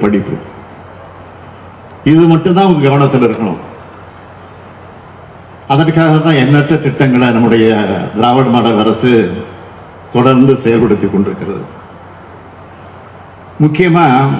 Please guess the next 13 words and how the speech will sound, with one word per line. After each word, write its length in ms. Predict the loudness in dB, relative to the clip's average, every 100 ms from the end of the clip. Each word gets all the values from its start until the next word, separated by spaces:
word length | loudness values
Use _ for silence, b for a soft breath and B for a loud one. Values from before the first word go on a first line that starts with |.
| -4
அரசு 260 | -2 0 0 0
பள்ளியில 320 | 0 2 0 -2
படிச்சு 380 | -2 -2 0 0 0 -4 -8 -12 -20 -20 -20 -20 -20 -20 -20 -20 -20 -20 -20 -20 -20 -20 -20 -8 0
உயர்கல்விக்கு 680 | 2 2 2 2 0 0 0
வரக்கூடிய 440 | 0 0 0 2 2 2 0 -2 0
மாணவியருக்கு 580 | 2 2 2 2 2 2 4
மாதந்தோறும் 580 | 4 4 4 4 2 2
ஆயிரம் 360 | 0 2 2 2
ரூபாய் 300 | 2 0 -2 -8 -18 -20 -20 -20 -20 -20 -20 -20 -20 -20 -20 -20 -20 -20 -4
வழங்கக்கூடிய 580 | 0 2 2 2 0 2 4 4 2 0
புதுமை 320 | 0 2 0 0
பெண் 180 | 0 0
திட்டம். 280 | -2 -4 -6